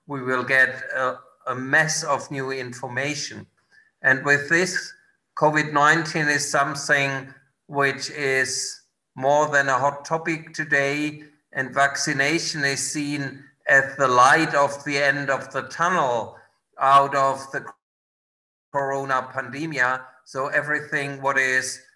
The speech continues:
uh, reported about vaccination is of major interest. And for today, we invited two fantastic speakers, Professor Rosemary Boyton. Anita will come back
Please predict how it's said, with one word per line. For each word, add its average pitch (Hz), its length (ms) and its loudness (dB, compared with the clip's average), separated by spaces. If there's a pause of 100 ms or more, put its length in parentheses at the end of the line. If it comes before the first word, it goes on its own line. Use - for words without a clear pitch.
(180)
uh, 123 600 4 (320)
reported 139 680 0
about 131 440 0
vaccination 131 1000 -8 (260)
is 127 200 -8
of 131 180 -2
major 127 420 0
interest. 135 680 -4 (560)
And 151 440 4
for 151 220 2
today, 165 760 2 (260)
we 160 400 2
invited 151 840 4 (140)
two 160 100 -4
fantastic 147 720 -2
speakers, 170 800 0 (380)
Professor 143 500 -2
Rosemary 143 640 0
Boyton. 156 840 -2
Anita 147 480 -2
will 143 140 -2
come 143 320 -4
back 143 160 4